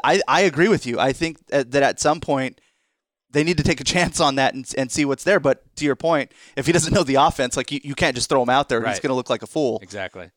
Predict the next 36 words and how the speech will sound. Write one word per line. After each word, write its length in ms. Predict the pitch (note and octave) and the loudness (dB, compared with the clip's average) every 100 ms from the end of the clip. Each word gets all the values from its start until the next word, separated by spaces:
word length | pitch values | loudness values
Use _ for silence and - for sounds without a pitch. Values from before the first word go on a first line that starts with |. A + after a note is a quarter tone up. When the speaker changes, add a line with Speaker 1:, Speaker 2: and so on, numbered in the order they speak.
| D3+ | 2
Speaker 1:
Um, 320 | C#3+ C3+ C3 | 2 2 -4
but 300 | C#3+ F3+ E3+ | -2 0 0
my 140 | D#3+ F#3 | -2 -2
question 360 | - A#3+ A#3+ | 0 0 -2
for 100 | F#3+ | -6
you 200 | F#3 C#4+ | -2 0
is, 220 | F#3+ D3+ - - - _ | 2 0 -4 -14 -20 _
uh, 220 | D3 C#3 C#3 | 2 4 4
when 120 | D3+ | -2
you 80 | D#3+ | -2
touched 300 | F#3 - G#3+ | -2 0 -2
on, 160 | E3+ - | -4 -4
on 160 | D3 D3+ | -4 -4
defensively, 680 | C3+ - E3+ D3+ A2 G#2 - _ | -4 -2 -2 -2 -6 -10 -14 _
there's 160 | D3+ D3 | -4 0
been 120 | F3+ | 2
so 340 | - - F#3+ F#3+ | 2 2 0 0
much 200 | F#3 - | -2 0
talk 300 | D3+ C#3 D3 | 0 0 0
about 420 | B2+ B2 A#2+ - - _ _ _ _ _ _ _ _ _ _ C#3 | 2 2 2 -2 -20 _ _ _ _ _ _ _ _ _ _ -2
maybe 680 | D3 D#3 D3 C#3+ C#3 C3 - _ _ _ _ | 0 2 2 2 2 -2 -8 _ _ _ _
the, 320 | C3+ D3+ D3+ - | -4 -4 -4 -14
the, 580 | C3+ C3 C#3+ C#3+ C3+ A#2 _ | -10 -4 0 0 -2 -8 _
the 160 | C3+ | -10
missing 540 | C#3+ E3+ F#3+ F#3+ F#3 E3 - | -2 0 2 2 0 -2 2
of 480 | D3 C#3+ C#3 B2 - _ | 4 6 4 0 -16 _
Al-Farouq 380 | - E3 F3+ G3 | 0 2 4 2
Aminu 540 | G3 F#3+ F#3 F3 E3+ E3+ | 4 0 2 4 4 4
and 160 | D3 D3 | 2 4
Mo 160 | D3 | 4
Harkless. 540 | C3+ C#3 B2+ A#2+ G2+ - | 4 2 0 -4 -6 -6
I, 120 | C3+ C3 | -6 -6
do 80 | B2+ | -6
you 100 | F3+ | -6
think 240 | - F#3+ - | -4 -6 -2
that 260 | E3 - | -4 -4